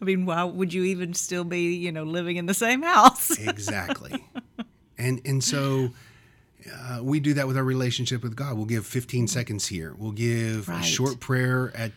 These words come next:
Speaker 2: before we go to bed. Maybe before we go on a trip, we're gonna say, "Okay, we're gonna pray for traveling mercies." Those are great.
Speaker 1: Yeah.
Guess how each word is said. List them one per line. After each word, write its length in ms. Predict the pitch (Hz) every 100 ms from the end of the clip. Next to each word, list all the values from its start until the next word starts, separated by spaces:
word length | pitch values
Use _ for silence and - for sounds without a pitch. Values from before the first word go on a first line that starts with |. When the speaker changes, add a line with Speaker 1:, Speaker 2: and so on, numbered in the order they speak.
| -
Speaker 2:
before 260 | 110 - 120
we 80 | 113
go 160 | 117
to 100 | 113
bed. 480 | 101 104 98 95 92
Maybe 440 | 95 120 127 131
before 360 | 117 117 - 127
we 120 | 123
go 220 | 110 123 123
on 120 | 120
a 60 |
trip, 460 | 117 - 135 120 -
we're 60 | 107
gonna 120 | 110
say, 160 | 101 98
"Okay, 200 | 85 101
we're 200 | 95 101
gonna 160 | 104
pray 280 | 95 - 107
for 220 | 107 -
traveling 500 | 92 113 110 - 110
mercies." 680 | 95 101 104 95 - 65 - - - - - - - - - _ _ _
Those 260 | 139 190 208
are 60 |
great. 500 | 175 131 175 190 - - - _ -
Speaker 1:
Yeah. 280 | 170 143